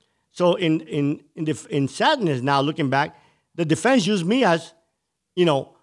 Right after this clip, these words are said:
an unwilling witness, but just knowing the fact that I was a Christian, and I was gonna tell the truth, no matter, and I told the government that, "Listen, I will tell the truth and nothing but the truth.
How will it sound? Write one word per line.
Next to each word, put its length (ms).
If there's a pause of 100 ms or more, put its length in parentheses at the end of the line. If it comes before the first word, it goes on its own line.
(120)
an 120
unwilling 440
witness, 320
but 340
just 240
knowing 220
the 100
fact 280
that 280
I 80
was 260
a 60
Christian, 480 (540)
and 120
I 60
was 160
gonna 140
tell 160
the 80
truth, 340
no 140
matter, 320
and 160
I 40
told 260
the 40
government 380
that, 160
"Listen, 280
I 120
will 240
tell 200
the 140
truth 300
and 160
nothing 280
but 100
the 100
truth. 200